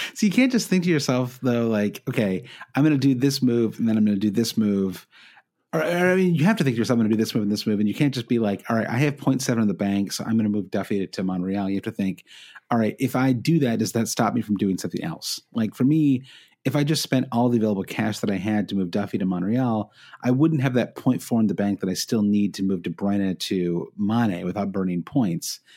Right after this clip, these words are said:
in game week thirty-six. So it gets very complicated, you know, this, this late in the season.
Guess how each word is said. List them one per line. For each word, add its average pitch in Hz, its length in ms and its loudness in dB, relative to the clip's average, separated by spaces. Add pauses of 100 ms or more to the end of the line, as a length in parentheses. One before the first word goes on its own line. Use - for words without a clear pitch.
(180)
in 107 80 -4
game 95 160 -2
week 92 140 -6
thirty-six. - 640 -4
So 101 300 -4
it 90 60 -10 (360)
gets 262 120 0
very 151 140 2
complicated, - 760 -2
you 113 120 -2
know, 107 200 2
this, 104 260 -2
this - 200 -6
late 110 140 0
in - 60 -8
the - 60 -10
season. 95 460 0